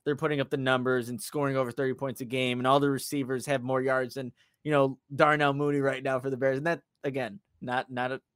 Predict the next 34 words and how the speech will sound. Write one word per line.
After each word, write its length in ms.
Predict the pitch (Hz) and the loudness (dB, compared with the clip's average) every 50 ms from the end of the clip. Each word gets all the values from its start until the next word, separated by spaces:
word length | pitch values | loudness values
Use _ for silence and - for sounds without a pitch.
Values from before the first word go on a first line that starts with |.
| _ _ - | _ _ -10
a, 140 | 117 123 120 - - | -8 -8 -8 -6 -8
a 40 | 131 | -10
slight 280 | - - - 139 127 123 | -8 -4 -2 0 0 0
at 100 | 117 - | 0 -2
Darnell 320 | 123 131 127 127 127 127 | -4 -4 -2 0 -2 -2
Mooney, 300 | 127 131 131 127 123 113 | -2 -2 -4 -4 -6 -4
but 180 | - 139 135 - _ _ - | -4 -4 -4 -4 _ _ -6
that's 240 | 151 143 147 - | -4 -4 -4 -6
just 320 | - 156 143 - - - - _ _ _ _ | -8 -10 -10 -10 -12 -14 -18 _ _ _ _
nuts. 500 | 135 131 120 - - - - - - _ _ _ _ _ _ _ _ _ _ _ _ _ _ _ _ _ - | -10 -10 -10 -10 -12 -16 -18 -20 -20 _ _ _ _ _ _ _ _ _ _ _ _ _ _ _ _ _ 6
All 80 | 156 170 | 8 8
right, 80 | 170 | 8
Mason, 340 | 156 160 147 - 170 160 - _ - | 8 4 0 0 -4 -8 -10 _ -8
you're, 300 | 131 143 160 196 202 - _ _ - - | -4 0 2 2 2 0 _ _ -6 2
um, 340 | 139 151 151 151 147 147 143 - 135 | 6 8 8 8 8 6 2 -2 -2
I 80 | 143 | 0
believe 340 | 135 151 151 170 202 208 180 | 0 0 0 0 0 0 -2
you 100 | 190 190 180 | -4 -4 0
have 280 | 196 190 190 190 175 | 2 2 2 2 2
our 180 | 180 180 175 - - | 2 2 0 0 2
over 300 | 160 185 196 180 202 196 | 2 2 2 2 2 -2
and 80 | 185 175 | -2 -2
unders 340 | 175 190 185 190 185 170 | -4 -2 -2 -2 -2 -4
for 160 | - - 196 185 | -4 -6 -4 -4
this 220 | 180 175 - - | -4 -4 -4 -4
week, 260 | 160 175 180 185 - | -2 0 0 0 -2
so 140 | - - 147 | -2 -4 -2
let's 180 | 135 143 139 - | -2 -2 -4 -4
kick 180 | - 190 156 170 | -8 -10 -6 -2
it 60 | 170 | 0
off 140 | 170 170 - | 0 -2 -2
and 100 | 151 - | -4 -4
start 220 | - 170 156 - | -2 -2 0 0
there. 240 | - 160 139 120 | 0 0 0 0